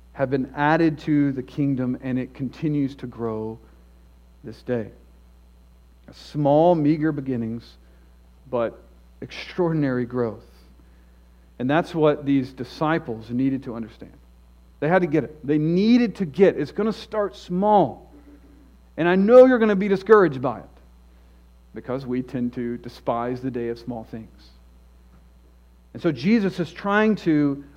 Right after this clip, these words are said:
recalibrate their expectations, because they wanted, like us, instant majesty, instant glory, instant transformation. A-, and that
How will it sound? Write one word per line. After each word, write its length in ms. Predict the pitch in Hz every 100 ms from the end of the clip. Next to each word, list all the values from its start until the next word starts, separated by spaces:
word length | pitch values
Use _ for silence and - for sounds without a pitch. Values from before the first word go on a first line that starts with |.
| -
recalibrate 1120 | 131 202 233 - - 202 208 175 151 139 135
their 220 | 156 147
expectations, 960 | 165 170 - 175 143 - 151 127 117 110
because 280 | 127 180 143
they 180 | 196
wanted, 640 | 247 196 175 165 156 151 -
like 260 | 117 175 240
us, 440 | 226 214 - - _ - _ _ _ _ _ _
instant 520 | 165 202 202 - 202 - - - _ _ 131
majesty, 560 | 151 156 147 - - - - - -
instant 560 | 147 190 175 202 190 -
glory, 460 | 147 160 156 117 95 - - - _ _
instant 500 | - 196 220 214 202
transformation. 880 | 208 185 170 156 156 139 127 123 120
A-, 140 | 127 151
and 240 | 165 160 151
that 400 | 185 240 -